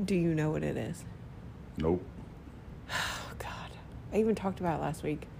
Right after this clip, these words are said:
Speaker 1: What are we doing on March thirty-first?
Speaker 2: Nope.
Speaker 1: It's Old Dominion.
Speaker 2: Oh.
Speaker 1: And guess what we have? Rental chairs we can sit in. Uh,
Speaker 2: Yeah.
Speaker 1: uh, uh.
Speaker 2: I'll rent one to you.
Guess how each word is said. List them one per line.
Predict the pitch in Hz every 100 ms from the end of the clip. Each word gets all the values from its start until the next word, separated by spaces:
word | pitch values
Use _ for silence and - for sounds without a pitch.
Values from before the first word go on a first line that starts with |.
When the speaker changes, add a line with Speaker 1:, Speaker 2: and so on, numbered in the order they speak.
| - -
Speaker 1:
What | 262
are |
we | 294
doing | 285 254
on | 220
March | 220
thirty-first? | 220 233 202 - 220 190 - - - - - - - - - - -
Speaker 2:
Nope. | 85
Speaker 1:
It's | 80 80
Old | 294 302
Dominion. | 262 311 370 262 160 - - - - - 92
Speaker 2:
Oh. | 87 80 - - - - - - - - - -
Speaker 1:
And | 226
guess | 269 -
what |
we | 269
have? | 269 294 202 - -
Rental | 240 247 359 359
chairs | - 220 190 214
we | 240
can | 240
sit | - 349
in. | 240 220 - -
Uh, | 320 330 -
Speaker 2:
Yeah. | 262
Speaker 1:
uh, | 262 -
uh. | 277 277 277 294 - - - - - - - - - - 87
Speaker 2:
I'll | 110
rent | 110 87
one | 92 85
to | 90
you. | 95